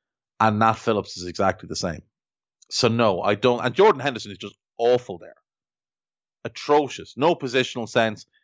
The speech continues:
Can't read the game. No judgment. No spatial awareness. Panics under pressure. No,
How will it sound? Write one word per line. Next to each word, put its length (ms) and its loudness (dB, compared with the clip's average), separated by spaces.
Can't 320 0
read 220 -4
the 60 -20
game. 480 -4
No 180 4
judgment. 520 -4
No 160 4
spatial 480 -4
awareness. 640 -6
Panics 720 -2
under 220 -6
pressure. 580 -4
No, 300 -2